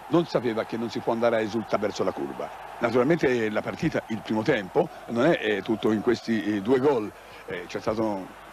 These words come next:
un primo tempo vibrante, forse il più bello del, dell'incontro, ma analizziamo questo primo tempo e soprattutto il Genoa, eh, che veniva a Firenze con molte, eh, credenziali, con, eh, Ferruccio Valcareggi, già, eh, responsabile della nazionale, non ha bisogno di, di, di presentazioni. Ferruccio,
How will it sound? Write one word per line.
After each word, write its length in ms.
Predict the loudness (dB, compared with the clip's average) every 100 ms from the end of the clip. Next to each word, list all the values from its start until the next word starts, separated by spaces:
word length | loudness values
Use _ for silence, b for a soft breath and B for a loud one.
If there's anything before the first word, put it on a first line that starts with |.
| -18 -8
un 100 | -2
primo 200 | 0 2
tempo 260 | 0 0 0
vibrante, 580 | 2 2 2 0 0 0
forse 380 | 0 -2 0
il 160 | 0 0
più 140 | -2
bello 360 | 0 2 2 -2
del, 320 | -6 -6 -6
dell'incontro, 460 | -2 0 2 2 0
ma 100 | 0
analizziamo 680 | 0 4 2 4 2 2 -2
questo 200 | -6 -4
primo 200 | -2 2
tempo 360 | 0 0 -4 B B B 0
e 180 | 0 0
soprattutto 480 | -6 -4 -4 -2
il 120 | -4 0
Genoa, 560 | 0 0 0 0 0 B B B B -14
eh, 100 | -4
che 120 | 2
veniva 200 | 2 2
a 20 |
Firenze 360 | 2 0 0 -2
con 180 | 0
molte, 480 | 2 2 2 -2 -2 0 0 0 -2
eh, 20 |
credenziali, 680 | 0 2 4 4 4 2 2
con, 260 | -2 0 2
eh, 160 | 0
Ferruccio 320 | 0 -2 0 0
Valcareggi, 600 | 2 2 0 2 -2 -4 B B B B -20 -2
già, 320 | 2 2 0 _
eh, 200 | -8 -4
responsabile 540 | -4 -2 0 2 2 0
della 160 | 0
nazionale, 420 | 0 2 2 2
non 120 | 2 2
ha 100 | 0
bisogno 420 | 2 2 2 2
di, 300 | 2 2 0
di, 180 | -2 0
di 120 | -2
presentazioni. 580 | 0 -2 -2 -2 -2 0
Ferruccio, 600 | 0 2 0 0 -4